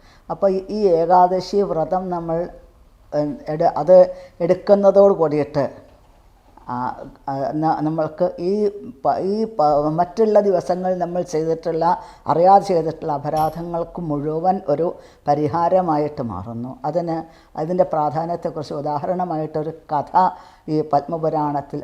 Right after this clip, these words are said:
പുരാണങ്ങളിൽ പറയുന്നുണ്ട്. താലജംഘൻ എന്നു പേരുള്ള ഒരു അസുരൻ, ആ അസുരൻ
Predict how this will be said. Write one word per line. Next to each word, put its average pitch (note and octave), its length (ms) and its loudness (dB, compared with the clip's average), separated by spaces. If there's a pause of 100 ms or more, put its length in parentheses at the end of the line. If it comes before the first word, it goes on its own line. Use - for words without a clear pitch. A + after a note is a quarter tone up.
പുരാണങ്ങളിൽ D3 800 -4
പറയുന്നുണ്ട്. C3 640 -6 (600)
താലജംഘൻ F#3 720 2
എന്നു F#3 160 -4
പേരുള്ള E3 500 0
ഒരു D#3 80 0
അസുരൻ, C3+ 460 -2 (360)
ആ E3+ 200 2
അസുരൻ E3 640 -2